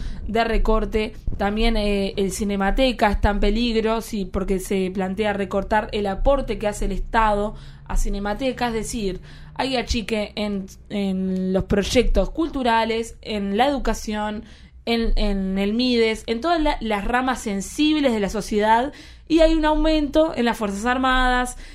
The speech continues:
en <laughs> los coroneles que quieren,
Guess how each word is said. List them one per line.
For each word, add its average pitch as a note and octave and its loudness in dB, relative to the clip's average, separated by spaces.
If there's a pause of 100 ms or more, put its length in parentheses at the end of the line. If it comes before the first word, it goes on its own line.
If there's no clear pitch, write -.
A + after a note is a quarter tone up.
(140)
en G#3 -2
<laughs> - 4
los A#3+ 2
coroneles A#3+ 2
que G3 -2
quieren, A3 0